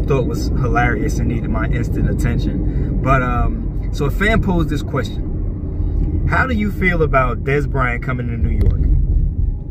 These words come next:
And my reply was, "What, you mean to get a pizza? 'Cause if you talking about playing football, <laughs> that is crazy."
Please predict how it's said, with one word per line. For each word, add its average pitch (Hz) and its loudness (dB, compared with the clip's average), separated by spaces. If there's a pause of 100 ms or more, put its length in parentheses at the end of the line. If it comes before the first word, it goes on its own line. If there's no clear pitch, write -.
(140)
And 110 -6
my 151 4
reply 143 2
was, 107 -4 (420)
"What, 120 -2 (380)
you 120 -6
mean 117 0
to 113 -4
get 123 -4
a - -10
pizza? 226 -2 (800)
'Cause 107 -6
if 101 -4
you 208 2
talking 180 0
about 147 2
playing 135 0
football, 139 -2 (320)
<laughs> - -14
that 233 2
is - -20
crazy." 269 -4